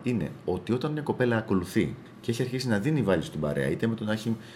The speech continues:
μια καλή, γενικότερα καλή συμπεριφορά, είτε με το να φέρει κόσμο, να είναι μια θετική παρουσία,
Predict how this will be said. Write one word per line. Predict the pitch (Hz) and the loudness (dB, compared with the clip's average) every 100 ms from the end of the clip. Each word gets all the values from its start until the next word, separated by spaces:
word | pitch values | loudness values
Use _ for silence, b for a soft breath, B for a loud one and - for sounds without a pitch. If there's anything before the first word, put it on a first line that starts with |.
| B - | B -2
μια | 92 | 0
καλή, | 101 107 104 | 4 4 4
γενικότερα | 104 107 98 98 104 | 4 2 2 2 2
καλή | 101 95 | 2 2
συμπεριφορά, | 95 98 101 101 104 87 87 92 92 | 2 2 2 4 4 6 6 6 6
είτε | 98 | 2
με | 110 | 0
το | 101 | 0
να | 110 | 0
φέρει | 113 110 | 0 -2
κόσμο, | 110 - 95 98 98 98 B B B B - | 2 4 6 6 6 4 B B B B -6
να | - 95 | 2 4
είναι | 110 131 | 6 6
μια | 113 120 | 4 2
θετική | 117 101 - - | 0 -2 -2 0
παρουσία, | 107 71 - 73 104 | 2 2 0 0 0